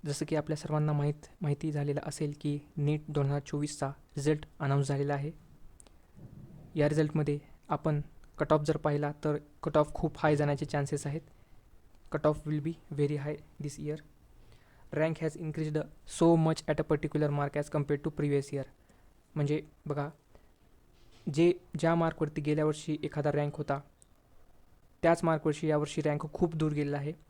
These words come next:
गेल्या वर्षीच्या रँकच्या आसपास देखील यावर्षी रँक आलेला नाही. रँक खूप दूरपर्यंत गेलेला आहे at particular मार्कवरती गेल्या वर्षीच्या कम्पॅरिझनमध्ये. म्हणजे यावर्षी रिझल्ट जो आहे तो खूप चांगला आलेला आहे किंवा आपण रँक खूप हाय गेलेला आहे म्हणू शकतो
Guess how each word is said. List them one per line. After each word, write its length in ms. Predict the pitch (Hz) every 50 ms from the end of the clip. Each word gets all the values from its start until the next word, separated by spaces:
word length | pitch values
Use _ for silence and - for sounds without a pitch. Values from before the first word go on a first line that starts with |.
| _ - 151
गेल्या 220 | 151 151 151 151
वर्षीच्या 380 | 151 156 151 - 156 - 165 156
रँकच्या 300 | 151 147 147 147 - 156 -
आसपास 380 | - 143 139 - - 160 151 147
देखील 240 | 156 147 - 160 151
यावर्षी 300 | 147 147 143 147 156 147
रँक 180 | 147 143 139 143
आलेला 240 | 143 139 143 143
नाही. 200 | 143 143 147 151 - - - - - - - -
रँक 280 | 143 147 151 156 - 156
खूप 260 | - - 165 165 - 160
दूरपर्यंत 520 | 147 147 147 - - 151 147 151 151 156
गेलेला 300 | 143 143 143 143 143 143
आहे 180 | 139 143 147 147
at 200 | - 151 143 - - - - - -
particular 400 | 156 135 151 147 - 147 147 147
मार्कवरती 520 | 147 143 143 143 - 147 139 143 - 175 - - - - 151
गेल्या 180 | 147 143 143
वर्षीच्या 300 | 143 143 - 143 - 160 -
कम्पॅरिझनमध्ये. 720 | - 151 139 - 147 143 139 135 139 139 139 139 131 139 - - - - - - - - - - - -
म्हणजे 260 | 147 143 143 156 156
यावर्षी 480 | 151 143 139 147 147 143 - 151 147 147 - - - - _ - 147
रिझल्ट 300 | 143 139 156 151 147 -
जो 80 | 156
आहे 120 | 147 147 143 - -
तो 140 | 151 147 143 147 - - - - - -
खूप 200 | - - 151 -
चांगला 280 | - 147 143 147 147 151
आलेला 260 | 147 147 147 147 147
आहे 160 | 147 151 151 151 151 - - - - - - - -
किंवा 180 | 151 151 151
आपण 200 | 151 151 - 147 139
रँक 200 | 147 147 151 151
खूप 200 | - 156 - -
हाय 140 | - 151 147
गेलेला 260 | 147 147 143 147 147
आहे 120 | 143 147
म्हणू 180 | 147 147 147 147
शकतो 380 | 147 - 147 - - 151 147